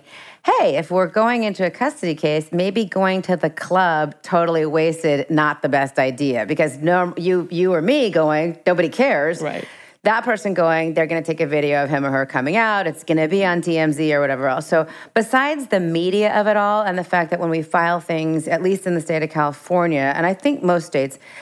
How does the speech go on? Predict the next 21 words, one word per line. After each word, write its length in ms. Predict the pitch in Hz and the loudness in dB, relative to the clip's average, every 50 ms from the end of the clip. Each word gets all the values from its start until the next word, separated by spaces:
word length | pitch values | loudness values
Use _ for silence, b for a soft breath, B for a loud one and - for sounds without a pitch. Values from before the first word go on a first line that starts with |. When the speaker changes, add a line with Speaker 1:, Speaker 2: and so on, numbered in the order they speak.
| B B | B B
Speaker 1:
they're 140 | - 202 202 | 0 0 0
public. 540 | 196 - 208 226 214 190 147 - - - - b b b b b | 2 2 0 2 2 0 -4 -4 -8 -14 -20 b b b b b
And 140 | 180 180 175 | 0 0 2
Speaker 2:
Mm-hmm. 40 | 151 | 4
Speaker 1:
so 180 | 208 185 180 180 - | 4 2 2 2 0
any 340 | 202 196 220 240 247 240 233 202 165 156 | 0 0 2 2 0 0 -2 -4 -6 -6
mud 480 | 170 190 175 180 202 202 196 175 147 | -2 0 2 2 4 2 2 0 0
that 160 | 160 156 156 | -2 -2 0
you 100 | 160 160 | -2 -4
sling 460 | 156 156 - - 180 196 190 185 170 156 | -6 -6 -6 -2 0 0 2 2 2 0
that 100 | 147 151 | 0 0
you 100 | 156 156 | 0 0
want 240 | 165 165 160 156 | 0 0 0 0
a 60 | 147 139 | 0 0
judge 320 | 170 156 156 156 151 - - - | 0 0 0 -2 -6 -8 -6 -4
to 80 | 175 | -2
read 260 | 156 156 160 160 165 | -2 0 0 0 0
and 120 | 160 156 151 | 0 0 -2
make 160 | 147 147 151 | -2 -4 -4
a 40 | 156 | -6
determination 960 | 139 139 - - 160 143 139 143 147 143 147 156 151 - 185 180 185 190 | -6 -6 -6 -4 -2 -2 -2 -2 -2 -2 -2 -4 -2 -2 -2 0 0 -2